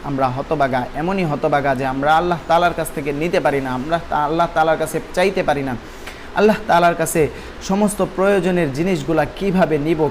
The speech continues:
কিভাবে অর্জন করব, কিভাবে আদায় করব, এই জিনিসগুলো আমরা সকলেই পারি না।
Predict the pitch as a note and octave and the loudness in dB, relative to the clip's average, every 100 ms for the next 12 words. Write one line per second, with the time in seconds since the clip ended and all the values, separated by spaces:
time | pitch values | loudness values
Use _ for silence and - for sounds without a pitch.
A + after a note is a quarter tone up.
0 | - E3+ D3+ C3+ B2+ D#3+ D3+ D#3+ C#3 C3+ | 0 0 2 0 0 -2 0 -4 -2 -2
1 | C#3 C3 E3 D#3 D3+ C3 C#3+ D3+ D#3+ B2+ | 0 -2 -2 0 0 0 0 0 0 0
2 | C3 C3 A#2+ D3+ C#3+ C#3+ C3+ A#2+ C3 C3+ | -2 -2 -2 -2 -2 -2 -4 -4 -4 -2
3 | B2+ D#3 - D3 D#3+ D3 D3 D3+ C3+ | 0 -2 -2 -2 0 2 0 0 -2